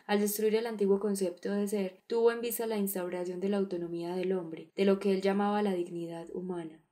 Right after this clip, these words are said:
Entre los filósofos, él es el primero en querer comprender al hombre entero a partir de la ley del hombre, y en destacarlo del contexto general del ser, en el que no era más que una cosa entre tantas otras,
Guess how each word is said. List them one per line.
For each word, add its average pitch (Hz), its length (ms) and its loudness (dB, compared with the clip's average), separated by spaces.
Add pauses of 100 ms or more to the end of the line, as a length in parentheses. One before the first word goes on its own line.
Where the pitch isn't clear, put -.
(100)
Entre 190 220 2
los 196 180 4
filósofos, 220 720 0
él 202 160 2
es 226 100 0
el 262 120 -2
primero 190 340 0
en 208 80 0
querer 185 320 -4
comprender 196 480 -2
al 175 160 -2
hombre 208 300 0
entero 190 540 -2
a 170 100 -8
partir 185 280 -4
de 196 120 2
la 196 100 2
ley 170 160 -4
del 180 220 -4
hombre, 170 420 -6
y 202 140 2
en 196 120 6
destacarlo 202 680 2
del 208 160 -2
contexto 180 500 -4
general 175 380 -4
del 175 160 -4
ser, 220 340 -4
en 202 120 2
el 202 120 4
que 202 140 0
no 208 160 2
era 220 160 -2
más 214 320 -4
que 175 140 -6
una 170 260 -8
cosa 196 280 0
entre 190 220 -4
tantas 170 400 -8
otras, 175 580 -6